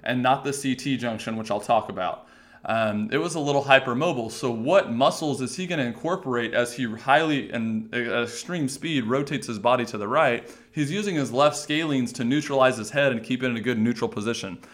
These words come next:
As a golfer would do through their swing, they try to keep a good head position. So does the disc golfer. So what we saw is that after I did cams on him,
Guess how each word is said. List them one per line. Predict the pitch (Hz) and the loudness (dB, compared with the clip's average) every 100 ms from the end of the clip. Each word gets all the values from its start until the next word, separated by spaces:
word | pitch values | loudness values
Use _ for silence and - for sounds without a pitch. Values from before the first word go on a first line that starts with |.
| - - | -2 2
As | 131 | 4
a | 127 | 4
golfer | 123 127 135 156 | 6 8 8 2
would | 147 139 | 0 0
do | 117 139 | 0 0
through | 139 139 | 0 -2
their | 120 113 | -2 -4
swing, | - 165 196 156 | -6 -4 -2 0
they | 131 | 0
try | 131 143 | 2 2
to | 139 | 2
keep | 131 131 | 0 -4
a | 117 | -4
good | 107 123 110 | -2 -2 0
head | 151 180 | 0 0
position. | 131 104 104 110 123 - - - | -4 -4 -6 -6 -6 -8 -20 -20
So | - - 151 | -8 -2 0
does | 139 | 2
the | 135 | 0
disc | 107 127 131 - | 2 0 0 -2
golfer. | 101 - 90 90 - - - - | -2 -2 -8 -10 -14 -20 -20 -18
So | - 151 143 143 139 - - | -6 0 2 2 -2 -6 -2
what | 143 139 | 0 0
we | 131 | -2
saw | - 160 185 131 117 135 - | 2 4 6 6 4 0 -4
is | 131 123 120 | -2 -2 0
that | 123 120 113 - - - | 6 6 4 -2 -4 4
after | 147 156 151 | 4 4 0
I | 131 | 2
did | 127 - | -2 -4
cams | - 151 214 170 | -6 -2 -2 -2
on | 113 107 | -2 -4
him, | 113 110 117 | -4 -4 -6